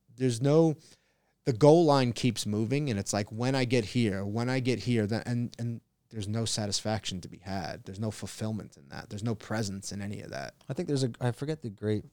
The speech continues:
Speaker 2: Greek philosopher where it's kind of, it's the image of pushing the boulder and then
Speaker 1: Mm.
Speaker 2: up,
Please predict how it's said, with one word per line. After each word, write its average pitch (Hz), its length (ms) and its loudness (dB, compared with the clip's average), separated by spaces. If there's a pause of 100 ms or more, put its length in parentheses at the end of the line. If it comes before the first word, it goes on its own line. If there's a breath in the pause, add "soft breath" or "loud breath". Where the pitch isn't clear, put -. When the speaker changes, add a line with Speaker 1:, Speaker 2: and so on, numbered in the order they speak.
(160)
Speaker 2:
Greek 113 340 0
philosopher 120 760 0
where 104 160 2
it's - 140 -4
kind 110 180 -2
of, 107 160 0
it's 101 120 -6
the 107 160 2
image 110 260 2
of 98 120 -2
pushing 107 340 -2
the 104 80 2
boulder 107 440 4
and 101 120 2
then 95 120 0
Speaker 1:
Mm. 107 60 4
Speaker 2:
up, 131 220 4